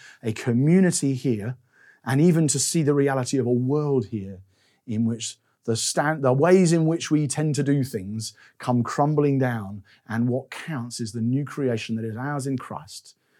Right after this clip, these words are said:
Lord, make us undivided, we pray, and we thank you for your grace.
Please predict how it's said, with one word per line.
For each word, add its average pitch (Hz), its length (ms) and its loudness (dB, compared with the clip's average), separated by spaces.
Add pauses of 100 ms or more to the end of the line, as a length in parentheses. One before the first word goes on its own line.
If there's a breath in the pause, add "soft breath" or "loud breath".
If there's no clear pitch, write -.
(300 soft breath)
Lord, 120 320 2
make 127 300 0
us 123 120 -2
undivided, 117 600 -4
we 110 100 -6
pray, 104 460 -12 (360)
and 95 140 -8
we 95 120 -8
thank 110 360 -8
you 113 60 -8
for 107 160 -14
your 101 120 -12
grace. 87 520 -14